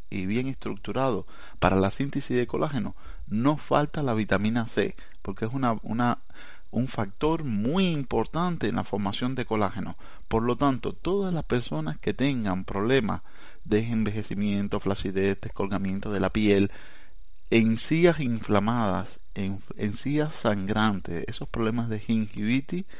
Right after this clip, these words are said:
que sepan que tienen un déficit de vitamina C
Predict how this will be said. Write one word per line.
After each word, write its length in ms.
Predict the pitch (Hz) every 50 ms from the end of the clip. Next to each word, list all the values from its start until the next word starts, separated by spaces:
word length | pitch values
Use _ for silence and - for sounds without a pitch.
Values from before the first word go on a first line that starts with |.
| - - - - - - -
que 120 | - 104
sepan 380 | - - 113 113 - 139 139 143
que 160 | - - 101
tienen 320 | 98 107 113 117 113 113 110
un 140 | 110 104 98
déficit 460 | 98 120 131 - 147 143 - - 143
de 100 | 139 131
vitamina 500 | 104 107 98 - 92 101 101 98 104 107
C 300 | - - - 123 135 175